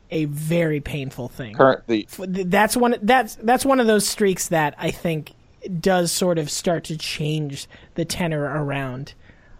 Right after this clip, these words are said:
Speaker 1: um, Mark Helfrich and if he should still be head coach.
Speaker 2: Keep in mind, the, the turnaround in the Oregon program occurs largely around beating Washington for the first time in a long time. The current win streak is at twelve.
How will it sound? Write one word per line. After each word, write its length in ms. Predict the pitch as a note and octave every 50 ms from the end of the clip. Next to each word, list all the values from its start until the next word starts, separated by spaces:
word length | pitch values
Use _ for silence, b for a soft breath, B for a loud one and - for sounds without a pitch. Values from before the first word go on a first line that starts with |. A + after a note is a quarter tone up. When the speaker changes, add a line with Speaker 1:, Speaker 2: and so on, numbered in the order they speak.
| b
Speaker 1:
um, 400 | - D3 C#3+ C3+ C3 C3 B2+ F3+ - - _ -
Mark 300 | - D#3 D#3+ D#3 D3 -
Helfrich 500 | - D#3 C#3 - - C#3+ C3 A#2+ - - -
and 180 | F3 D3+ D3+ D3+
if 200 | - D#3 - -
he 140 | - D#3 C#3+
should 240 | - - D3+ C#3 C#3+
still 240 | - - - C#3+ C3+
be 400 | C3 - C3+ A2+ F#2 E2+ - - _ - - _ _
head 220 | - - - -
coach. 320 | - - A2 - - - -
Speaker 2:
Keep 180 | - G#3 A3 A3+
in 120 | F3+ C#3
mind, 340 | C3+ C3+ C3 C3 A#2+ G#2+ G#2+
the, 240 | A2 A2 G#2 G#2+ - -
the 160 | F#2 G#2+ G2
turnaround 540 | - - - D3+ E3 D#3+ D3+ C#3 C3 B2+ A#2
in 40 | G#2+
the 100 | G#2 G2
Oregon 380 | - G#2 A2 G#2+ G2+ G2+ G2
program 800 | F#2+ - - G#2+ G#2+ G#2 G#2 G2+ G2+ G2+ G2+ G2 G2 F#2+ F#2+ F#2 - _ _ _ _ _ _ _ _ _ _ -
occurs 720 | G2+ G#2 - - - A2 A2 G#2 G#2 G2+ G2 F#2+ - - _ _ -
largely 560 | G2+ G#2 G#2 G#2+ G#2+ G#2+ G2+ - G#2 G2+ G2+
around 680 | G2 F#2+ F#2 F#2+ G2 G2 G2 G2 G2 F#2+ F#2 F2+ - - _ _ _ _
beating 480 | - A2 G2 F#2+ G2 F#2+ F2+ F#2 F2 F2
Washington 640 | F#2+ G2 F#2+ F#2+ F#2+ - - G2 F#2 - G2+ F#2+
for 140 | F#2 - F#2
the 80 | G2 F#2+
first 260 | - G2+ F#2+ F#2 -
time 240 | - G2 F#2+ F#2 F#2
in 60 | F2+
a 60 | F2
long 400 | F2 F2+ F2+ F2+ F#2+ F#2+ F#2+ F#2+
time. 260 | - - G2+ F#2+ F#2
The 60 | F#2 -
current 360 | - - G#2 G2+ F#2 E2 -
win 160 | F#2 F#2+ F#2+
streak 300 | - - - G2+ F2 -
is 80 | D#2+ -
at 160 | - - -
twelve. 560 | - - - - F2+ E2 - - - - -